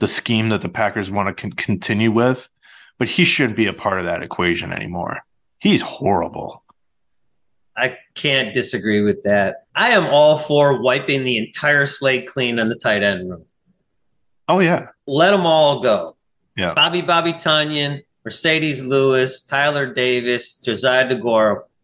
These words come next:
Speaker 2: Bye.
Speaker 1: Bye. Yep.
Speaker 2: Yeah.
Speaker 1: See ya.
Speaker 2: Just
Speaker 1: Although
Speaker 2: start
Speaker 1: with
Speaker 2: over.
Speaker 1: Mercedes Lewis, you almost have to have him
Speaker 2: 'Cause he's
Speaker 1: on
Speaker 2: the
Speaker 1: the
Speaker 2: only one that can block.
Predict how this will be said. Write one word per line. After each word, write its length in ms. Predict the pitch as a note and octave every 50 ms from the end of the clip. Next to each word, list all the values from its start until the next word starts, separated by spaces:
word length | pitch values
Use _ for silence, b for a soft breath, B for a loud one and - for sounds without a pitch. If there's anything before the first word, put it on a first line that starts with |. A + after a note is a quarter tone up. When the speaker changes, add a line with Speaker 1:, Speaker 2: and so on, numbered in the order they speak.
| _ -
Speaker 2:
Bye. 480 | A2 G2+ F#2 - A#2 C3 D#3+ D#3+ D#3+
Speaker 1:
Bye. 540 | D#3+ D#3+ F#3 F#3+ F#3 F3 E3 D3+ D3+ C#3+ D3 _ _ _ _ _ _ _ _ _ - -
Yep. 120 | - B2+
Speaker 2:
Yeah. 420 | C3 C3 C3 B2 A#2 G#2+ F#2+ - - _ _ _ _ _ _ _
Speaker 1:
See 300 | - - - G#2+ A2+ A#2 A2
ya. 80 | G#2
Speaker 2:
Just 100 | G2+ - _ _ _ _ _ -
Speaker 1:
Although 300 | C3 - C#3 E3+ F3 F3
Speaker 2:
start 120 | F3 E3+
Speaker 1:
with 80 | D#3+ C#3+
Speaker 2:
over. 80 | C#3 C3
Speaker 1:
Mercedes 480 | B2+ - - F3 F3+ F3+ D#3+ C3 - B2+
Lewis, 580 | C3+ E3 G3+ F3+ C#3 B2 A#2 - - - - _ _ -
you 160 | C#3 C#3+ D#3+
almost 260 | E3+ E3+ D#3 C#3 -
have 540 | - - - - - - - D#3+ - - - -
to 120 | - F2
have 320 | - F2+ E2+ E2+ D#2+ -
him 320 | - - E2+ - - - - _ _ _ _ _ _ _ _ _ -
Speaker 2:
'Cause 80 | D3 C#3
he's 40 | C3
Speaker 1:
on 140 | G#2 G2 F2+
Speaker 2:
the 80 | F#2
Speaker 1:
the 40 | C#3+
Speaker 2:
only 160 | C#3+ C#3+ D3
one 140 | C#3+ C#3+ C#3
that 160 | C#3 C3+ C3+
can 320 | - - B2+ B2+ C3+ C3+ A#2+
block. 480 | A#2 A2+ A2 A#2 B2+ D3 D3+ - -